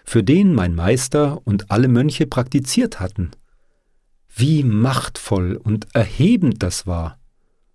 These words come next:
Mein tiefster Wunsch ist es, dass jeder mit der gleichen Würde und so friedvoll sterben kann wie er. Ich habe diese auf die Essenz verdichtete Praxis des Poa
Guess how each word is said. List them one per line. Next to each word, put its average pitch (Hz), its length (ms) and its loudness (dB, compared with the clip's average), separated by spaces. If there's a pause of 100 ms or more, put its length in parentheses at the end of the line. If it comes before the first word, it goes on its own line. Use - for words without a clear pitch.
(640)
Mein 101 240 0
tiefster 190 500 2
Wunsch 151 240 2
ist - 260 -4
es, - 200 -4 (600)
dass 127 220 -2
jeder 110 640 0 (160)
mit - 140 -4
der 101 100 0
gleichen 131 540 2
Würde 104 400 0
und 107 380 -4
so 135 220 0
friedvoll 160 640 0
sterben 110 420 0
kann 101 440 -4 (240)
wie 113 260 0
er. 98 360 0 (1400)
Ich 151 140 0
habe 208 200 2
diese 185 440 2
auf 110 220 2
die 110 220 0
Essenz - 640 0
verdichtete 120 600 0
Praxis - 480 -4
des - 180 -2
Poa 104 600 0